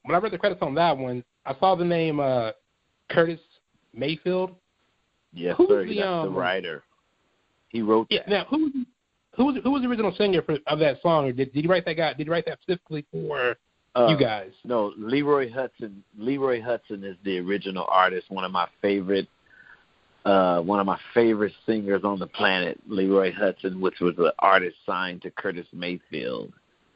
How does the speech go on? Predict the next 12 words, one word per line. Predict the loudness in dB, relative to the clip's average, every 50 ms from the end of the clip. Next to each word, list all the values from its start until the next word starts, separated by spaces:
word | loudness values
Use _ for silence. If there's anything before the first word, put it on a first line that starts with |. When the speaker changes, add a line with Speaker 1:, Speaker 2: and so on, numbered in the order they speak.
| _ _ _ _ _ -8 -8
Speaker 2:
And | -6 -2
Curtis | 0 2 2 2 2 0 -6
Mayfield | -4 -2 0 -2 -2 -2 -2 -2 -2 -2 -4
produced | -6 -6 -4 -2 -2 -2 -2 -2 -6 _ -8
the | -8 -8 -6 -2
song | 0 2 2 2 0 -2 -4 -8
and | -6 0 2
wrote | 2 2 2 _
the | -10 -16 -8
song. | -6 -4 -4 -2 -4 -6 -8 -10 _ _ _ _ -20 _ _ _ _ _ _ _ _ _ -14 -14 -14 -14 -18 -20 -20 _ -20 -20 -20 -20 _ _ _ _ _ _ _ _ _ _ _ _ _ _ _ _ _ _ _ -8 -2
And | 0 0 4 4
that, | 4 2